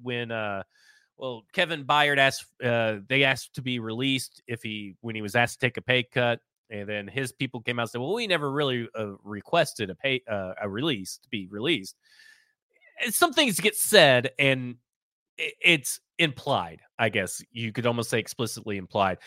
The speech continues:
But everything that has come out feels like, and everything that Vrabel has done feels like he w-, has sort of, he's put them in a bad spot,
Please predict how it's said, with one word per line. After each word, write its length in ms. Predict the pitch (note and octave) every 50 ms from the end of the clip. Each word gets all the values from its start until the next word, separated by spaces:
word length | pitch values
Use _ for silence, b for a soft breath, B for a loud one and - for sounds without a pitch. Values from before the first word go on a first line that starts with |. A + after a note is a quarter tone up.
| B B B B B B
But 120 | A#3 A3+ G#3+
everything 340 | A3 A#3 B3 B3 A#3 B3 A#3
that 100 | A3 G3
has 160 | F3+ D#3 -
come 240 | - F#3 F3 D3+ C3
out 480 | A2 B2+ C3+ C#3+ C3+ A#2+ A2 G#2+ - _ _ _ _ _ _ _ _ _ _ _ _ _ _
feels 300 | - F3+ F#3+ F#3 E3 D3+
like, 220 | D#3 D3+ D3 C#3+ C#3
and 100 | C#3 D3
everything 280 | D3+ D3+ D3 E3 D3+
that 120 | D3 C3 A#2
Vrabel 240 | C#3 C3+ B2 B2
has 100 | A#2 G#2+
done 180 | A2 D#3+ D3+ B2+
feels 180 | D3 D3 C3+ C3+
like 160 | C3+ B2+ -
he 260 | - B2 D3+ C#3+ C#3
w-, 200 | C3 B2+ A#2+ A#2+ - -
has 240 | - A#2+ A2+ G2 -
sort 400 | - - - - D#3 D3+ D3 C#3
of, 240 | C3+ B2+ A#2+ G#2+ - _ _ _ _ _ _ _ _ _ _ _ _ _ _ _ _ _ _
he's 280 | - - F3+ F3 D#3 -
put 300 | - - - G3 F#3+ F#3+ -
them 640 | B2 A#2 G2+ C3 E3+ F3+ D3+ A#2+ F#2+ F2+ G2 G#2 - _ _ _ _ _ _ _ _ _ -
in 160 | C#3 C#3 C3
a 60 | B2
bad 360 | A2 F#2+ - A#2 A2 G#2+ G#2 -
spot, 440 | - - - G2+ F#2+ F#2+ G2+ G#2+